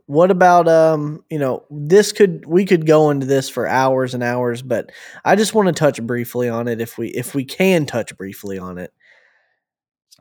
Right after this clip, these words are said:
Speaker 2: not
Speaker 1: Ben
Speaker 2: gonna be
Speaker 1: Simmons had come out and said that he was gonna play game four. All of a sudden, game four comes around, Ben Simmons is not playing. And, and then it comes out after the series is over that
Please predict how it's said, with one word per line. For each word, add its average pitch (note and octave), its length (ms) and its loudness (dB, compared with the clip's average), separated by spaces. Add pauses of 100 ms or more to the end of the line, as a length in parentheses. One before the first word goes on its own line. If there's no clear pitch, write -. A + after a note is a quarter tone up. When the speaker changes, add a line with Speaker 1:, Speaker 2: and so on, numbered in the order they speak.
(120)
Speaker 2:
not D3+ 60 -4
Speaker 1:
Ben G3+ 100 6
Speaker 2:
gonna D4+ 100 4
be - 40 -6
Speaker 1:
Simmons B3 360 2
had D#3 160 0
come E3 220 0
out D#3+ 140 2
and C3+ 100 -6
said D3+ 240 2
that B2+ 80 -2
he C#3+ 140 -2
was D3+ 160 0
gonna C3+ 200 -4
play C3 260 0
game A2+ 240 -4
four. F2 360 -12 (2000)
All C#3 160 0
of D3 60 0
a C#3+ 40 -4
sudden, D#3 280 2
game D3+ 240 2
four E3+ 220 2
comes D3 260 -2
around, C#3+ 280 0
Ben C#3+ 180 -2
Simmons C3 420 -6
is A#2+ 240 -10
not A#2+ 260 -6
playing. E2 360 -14 (600)
And, A#2 220 -10
and C3+ 200 -6
then A3+ 140 6
it G#3 120 2
comes F3 260 2
out D#3 240 2
after D#3 360 -2
the D3+ 120 -2
series D#3 340 -2
is B2 140 -4
over C#3+ 280 2
that G#2+ 180 -6